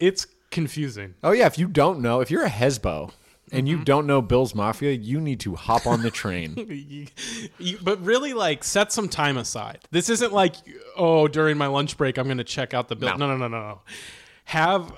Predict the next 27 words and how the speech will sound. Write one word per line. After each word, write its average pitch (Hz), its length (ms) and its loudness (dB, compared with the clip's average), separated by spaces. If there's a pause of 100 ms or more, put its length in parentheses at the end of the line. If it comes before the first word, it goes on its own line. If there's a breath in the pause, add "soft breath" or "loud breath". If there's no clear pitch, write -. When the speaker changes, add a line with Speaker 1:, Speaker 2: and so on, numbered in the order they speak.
(100)
Speaker 1:
have 160 280 -2
a 180 80 -2
chunk. - 640 -2 (160)
Speaker 2:
It's 147 160 -20
a 175 60 -14
Speaker 1:
You're 156 160 0
gonna 185 140 4
Speaker 2:
rabbit 180 100 0
Speaker 1:
need 175 240 2
Speaker 2:
hole. 160 80 0
Speaker 1:
ninety 156 360 4
minutes 143 680 -2
Speaker 2:
It's 135 140 -2
a 156 60 6
Speaker 1:
of 143 40 4
Speaker 2:
rabbit 135 240 8
hole 123 160 6
that 107 140 4
will 104 100 0
take 120 240 2
Speaker 1:
plus. 95 180 2
Speaker 2:
over 90 120 -4
your 87 160 -4
life. 80 320 -8
Speaker 1:
Yes. - 500 -6
Speaker 2:
And, 170 480 0 (960 soft breath)
look, 180 320 4